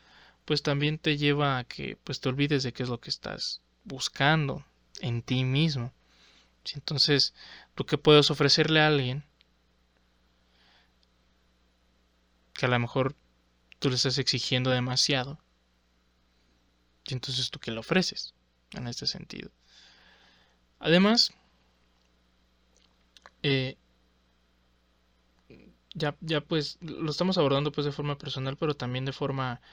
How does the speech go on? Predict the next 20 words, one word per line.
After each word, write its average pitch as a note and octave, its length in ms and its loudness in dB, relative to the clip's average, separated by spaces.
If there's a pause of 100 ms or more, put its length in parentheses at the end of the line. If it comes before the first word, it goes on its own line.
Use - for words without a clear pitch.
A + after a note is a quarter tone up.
(340)
lo C3 120 -6
quiero, D#3+ 300 2
de-, D3 240 -2
lo C#3+ 120 -2
quiero E3 180 2
dejar D3 240 0
también D3 220 -2
como C#3+ 220 -4
de A#2 80 -6
forma C3+ 240 -4
colectiva, A2+ 560 -6
¿no? B2 220 -6
O C3+ 60 -10
sea, A#2 260 -8 (520)
el C#3 120 -12
pertenecer B2+ 580 -2
a D3 80 2
un D3 200 0
lugar, C3 440 2 (520)
a, - 320 -10